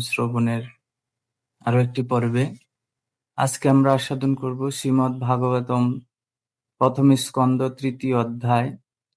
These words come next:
শ্রীকৃষ্ণ হচ্ছেন সমস্ত অবতারের উৎস নামক অধ্যায়ের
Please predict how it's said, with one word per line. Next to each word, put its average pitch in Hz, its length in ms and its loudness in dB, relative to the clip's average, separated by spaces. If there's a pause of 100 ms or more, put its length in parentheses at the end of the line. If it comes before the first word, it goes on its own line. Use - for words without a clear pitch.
(100)
শ্রীকৃষ্ণ 156 460 -2 (100)
হচ্ছেন 143 280 -2
সমস্ত 135 500 -2 (260)
অবতারের 123 540 -2 (880)
উৎস - 320 -2 (720)
নামক 127 360 2
অধ্যায়ের 123 580 0